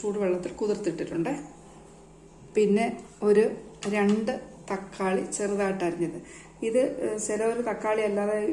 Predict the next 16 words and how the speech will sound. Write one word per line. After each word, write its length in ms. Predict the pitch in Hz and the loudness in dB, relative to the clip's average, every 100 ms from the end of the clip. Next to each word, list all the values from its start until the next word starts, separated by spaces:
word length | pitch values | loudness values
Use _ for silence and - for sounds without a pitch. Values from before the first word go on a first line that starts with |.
| 180 | -2
ജ്യൂസായിട്ട് 500 | 202 220 240 233 226 185 | -4 -4 -2 -2 0 0
എടുക്കും. 240 | 175 240 226 | 0 0 -4
ഞാനിത് 340 | 202 208 202 330 - - - - - | -2 -4 -2 -4 -6 -14 -20 -20 -20
തക്കാളി 360 | - 214 202 202 | -6 0 2 2
അരിഞ്ഞതാണ്. 440 | 180 196 175 - - - - - - - - - - - - - - - - | 2 0 0 0 -4 -6 -12 -20 -20 -20 -20 -20 -20 -20 -8 0 0 0 -6
പിന്നെ 200 | 240 220 214 | -6 -4 0
നമുക്ക് 260 | 196 196 202 | 0 2 2
വേണ്ടത് 320 | 180 180 185 359 - - - - - - 202 | 2 0 -2 -4 -6 -8 -10 -18 -16 -4 2
വെളുത്തുള്ളി 640 | 196 214 220 - 214 208 233 - - - - - - | 4 4 0 -2 0 0 -2 -4 -12 -20 -20 -12 -6
ഇഞ്ചിയുടെയും 520 | 196 196 208 196 208 - 185 | -4 -2 0 0 0 0 4
പേസ്റ്റ്, 480 | 170 175 - - - - - - - - - - | 4 4 0 -10 -14 -18 -20 -20 -20 -20 -18 -4
ചെറുതായിട്ട് 480 | 214 214 214 202 202 | -2 2 0 0 0
ഞാനത്, 340 | 190 190 190 - - - | 2 4 2 0 -4 -8
ഏഹ്, 140 | 202 196 196 | -6 -6 -4
ചതച്ചെടുത്തു. 640 | 214 202 214 190 - - - - - - - - - - - | -2 -2 0 0 -2 -8 -14 -16 -18 -20 -20 -20 -20 -20 -8
പിന്നെ 240 | 233 233 | -6 -2